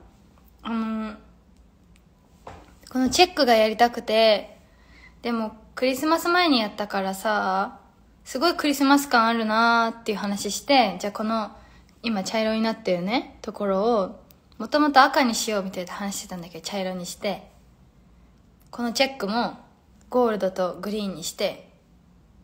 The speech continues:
まあ、友達にもし突っ込まれたら、あの、伊勢丹ネイルって言おうとしてるところ。でもまだ誰も突っ込んでこない。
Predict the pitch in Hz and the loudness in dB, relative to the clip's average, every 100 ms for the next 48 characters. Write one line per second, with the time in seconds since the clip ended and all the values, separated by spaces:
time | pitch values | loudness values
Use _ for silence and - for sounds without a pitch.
0 | _ _ _ _ _ - 226 262 277 311 | _ _ _ _ _ -10 -6 2 4 6
1 | 320 320 320 302 339 - - - 294 311 | 4 2 0 2 0 -2 -6 -2 2 4
2 | 262 247 226 277 202 - - - - - | 2 2 4 6 4 -2 -16 -20 -20 -20
3 | - 196 190 - - 277 294 294 302 311 | -10 -8 -8 -8 2 4 6 4 4 4
4 | 269 247 202 - 185 185 185 - - 190 | 4 2 0 -6 -6 -4 -6 -6 -8 -10
5 | 190 185 170 - - - _ _ _ _ | -12 -14 -14 -20 -20 -20 _ _ _ _
6 | _ _ _ _ _ _ _ _ _ 269 | _ _ _ _ _ _ _ _ _ -4
7 | 269 254 302 262 247 262 269 - - 277 | 0 2 2 2 0 0 0 -4 -4 -2
8 | 240 - 220 185 | -2 -4 -6 -8